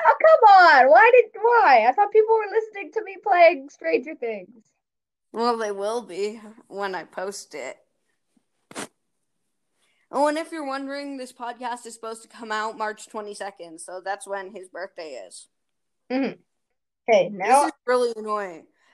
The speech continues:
Speaker 2: Everything, there's a doll interrupting it with bikini ads.
Speaker 1: What the heck?
Speaker 2: It's,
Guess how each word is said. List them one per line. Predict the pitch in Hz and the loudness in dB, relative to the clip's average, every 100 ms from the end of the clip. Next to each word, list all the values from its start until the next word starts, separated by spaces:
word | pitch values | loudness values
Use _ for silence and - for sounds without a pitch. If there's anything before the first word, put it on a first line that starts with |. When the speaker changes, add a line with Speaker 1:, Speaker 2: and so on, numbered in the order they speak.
| _ | _
Speaker 2:
Everything, | 190 262 240 254 285 277 - 220 208 233 254 _ _ - | -8 -8 -12 -16 -14 -14 -14 -12 -12 -14 -18 _ _ -14
there's | 233 214 | -12 -12
a | 208 | -20
doll | 180 202 202 233 | -8 -4 -2 -2
interrupting | 185 202 202 185 185 _ 214 | -8 -14 -12 -10 -12 _ -12
it | 226 220 | -12 -12
with | 202 196 _ | -14 -18 _
bikini | 202 - 208 196 151 | -20 -18 -16 -16 -18
ads. | 95 104 - _ _ _ _ _ _ | -18 -20 -20 _ _ _ _ _ _
Speaker 1:
What | 403 | -2
the | 466 - | 0 0
heck? | 220 262 466 - _ | 2 4 4 0 _
Speaker 2:
It's, | _ | _